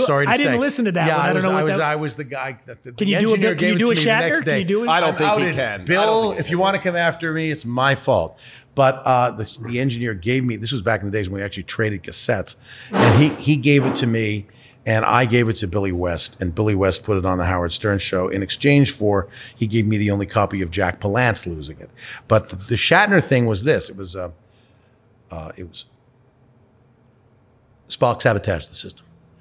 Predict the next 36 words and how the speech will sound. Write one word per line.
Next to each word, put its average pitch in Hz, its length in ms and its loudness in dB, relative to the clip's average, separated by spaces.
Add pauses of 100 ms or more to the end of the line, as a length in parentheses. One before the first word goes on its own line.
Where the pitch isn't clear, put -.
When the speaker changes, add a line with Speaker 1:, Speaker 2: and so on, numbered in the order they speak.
(260)
Speaker 1:
Spock 143 500 2
restore 110 300 0
the 95 100 -2
atmosphere. - 460 -10 (240)
Spock - 500 2 (220)
sabotage 107 680 0
the 87 80 -12
system. - 360 -12 (460)
I 123 220 4
wish 160 360 2
I 139 100 2
knew 151 220 2
what 104 220 -4
to 110 80 -8
do. 131 160 -2
It - 800 -18
was, 120 140 -8
"Bill, 202 340 2
uh, 185 240 4
how 190 60 4
about, 233 320 0
uh, 190 40 -2
you're 190 240 2
in 226 100 0
the 185 80 4
void 156 340 4
now 147 200 2
and 135 100 2
it's 123 100 -4
starting 147 340 0
to 127 80 0
affect 135 400 -2
you 117 120 -4
and 117 80 -2
your, 117 240 -6
your, 123 380 -6